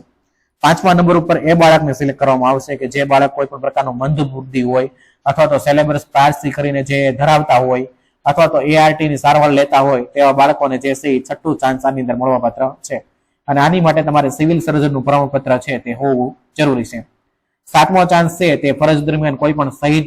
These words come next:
થયેલ લશ્કરી અથવા તો અર્ધલશ્કરી અથવા તો પોલીસ દળના કોઈ પણ જવાનના બાળકો હોય તો તેને જે છે સાતમો ચાન્સ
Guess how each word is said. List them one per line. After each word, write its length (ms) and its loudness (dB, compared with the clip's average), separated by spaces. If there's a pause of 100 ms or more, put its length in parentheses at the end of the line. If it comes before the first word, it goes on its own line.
થયેલ 300 0 (100)
લશ્કરી 540 -2 (120)
અથવા 220 0
તો 160 0 (480)
અર્ધલશ્કરી 800 2
અથવા 360 2
તો 160 0
પોલીસ 400 0
દળના 240 0
કોઈ 180 -2
પણ 220 -4
જવાનના 480 2
બાળકો 360 2
હોય 280 -2 (380)
તો 80 0
તેને 260 0
જે 120 -2
છે 160 -6
સાતમો 380 0
ચાન્સ 420 -2